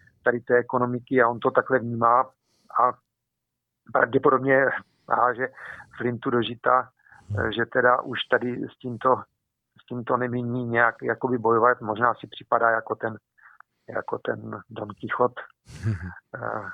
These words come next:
Speaker 1: při tom boji s těmi větrnými mlýny, ale, eh, já stejně si myslím, že o to,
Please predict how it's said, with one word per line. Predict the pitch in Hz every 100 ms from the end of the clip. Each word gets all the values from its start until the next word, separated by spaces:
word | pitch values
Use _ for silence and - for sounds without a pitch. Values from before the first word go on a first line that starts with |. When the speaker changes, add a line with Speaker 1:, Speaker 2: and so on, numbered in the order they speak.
| -
Speaker 1:
při | -
tom | 104 120 110 104
boji | 107 110 120
s | 117
těmi | - 117
větrnými | 107 113 117 117 120 120
mlýny, | 113 110 113 117 120
ale, | 120 117 - - _ _ _ -
eh, | 120 117 117
já | 123 143 -
stejně | - 135 143
si | 151
myslím, | 131 110 123 113
že | 117
o | 113
to, | 123 120